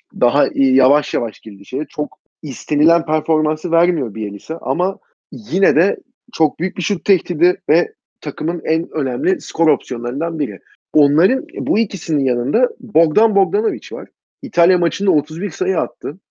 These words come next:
Zaten Euroleague'de Fener-, e, Fenerbahçe forması giyerken Euroleague'de ve Türk Ligi'nde yaptıklarını zaten biliyordu. Gitti N B A'de de iki sezondur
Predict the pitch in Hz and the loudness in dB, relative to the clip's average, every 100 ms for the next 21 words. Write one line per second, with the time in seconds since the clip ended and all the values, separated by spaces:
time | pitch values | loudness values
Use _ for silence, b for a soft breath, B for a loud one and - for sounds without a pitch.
0 | _ - 135 147 151 139 143 156 135 113 | _ -2 0 0 -2 -2 -2 -2 -2 -4
1 | 131 - - 117 139 135 _ _ - 127 | -6 -6 -10 -6 -4 -6 _ _ -10 -8
2 | 110 110 127 151 143 131 147 143 135 139 | -8 -6 -2 0 0 -2 -6 -4 -6 -6
3 | 131 139 139 113 104 120 139 117 117 117 | -6 -6 -6 -6 -6 -2 0 -2 -4 -4
4 | - 151 - 123 123 127 123 - 120 120 | -4 -4 -4 -2 2 2 2 -4 -10 0
5 | 170 170 107 104 139 147 131 - 131 127 | 0 0 -4 -4 -4 -2 -4 0 0 2
6 | 147 156 151 123 - 143 135 113 | 4 4 6 2 0 0 2 0